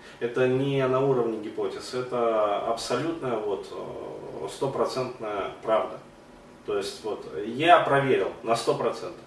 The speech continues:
А, вот, но по порядку. Вот первый, значит, ответ. Мотив.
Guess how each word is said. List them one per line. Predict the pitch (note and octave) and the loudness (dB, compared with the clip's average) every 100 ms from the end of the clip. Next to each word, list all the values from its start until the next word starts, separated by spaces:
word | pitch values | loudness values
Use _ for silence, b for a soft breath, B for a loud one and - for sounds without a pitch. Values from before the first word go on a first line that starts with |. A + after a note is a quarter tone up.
| - B B B B B B B B | -20 B B B B B B B B
А, | - A2+ A2+ A#2 | -2 0 4 6
вот, | A#2+ A#2+ - A2 | 6 6 4 0
но | D3 G3+ F3+ | 6 8 6
по | - | 2
порядку. | C3+ C#3 C3+ A2 - | 0 2 4 4 0
Вот | G#2+ A2+ | -4 0
первый, | F3 D3+ B2+ | 4 6 6
значит, | A2 A2+ G#2+ A#2+ | 4 2 -4 -6
ответ. | A#2 G#2+ B2+ | -4 -4 2
Мотив. | D3 D3+ A#2 | 2 2 -4